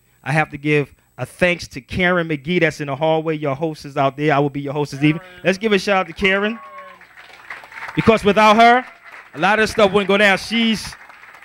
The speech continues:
Speaker 1: I'm just the go, the guy to go get everything done. And actually, Brother Keith Washington is actually at the front door also without those two.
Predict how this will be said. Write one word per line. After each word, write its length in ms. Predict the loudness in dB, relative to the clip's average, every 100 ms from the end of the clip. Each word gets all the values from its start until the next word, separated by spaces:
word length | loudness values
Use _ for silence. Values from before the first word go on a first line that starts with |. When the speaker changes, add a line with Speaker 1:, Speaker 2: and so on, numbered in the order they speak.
| -4
Speaker 1:
I'm 220 | -2 2
just 180 | 0 0
the 80 | 0
go, 220 | 2 2
the 260 | 0 -6 -2
guy 200 | 2 2
to 80 |
go 120 | 2 0
get 160 | 0
everything 320 | -2 -2 -4
done. 260 | 0 -2 -2
And 120 | -4 0
actually, 480 | 0 -2 -8 -10 -12 _ _ -2
Brother 180 | 0 0
Keith 320 | 2 0 2
Washington 580 | 2 2 2 -4 -10 -8
is 140 | -4
actually 380 | -2 -2 -4 -4
at 100 | -4
the 80 | -4
front 300 | -2 -2 0
door 120 | 2
also 420 | 2 2 -2 -4
without 360 | -2 -2 -2 0
those 240 | 0 0
two. 340 | 0 0 0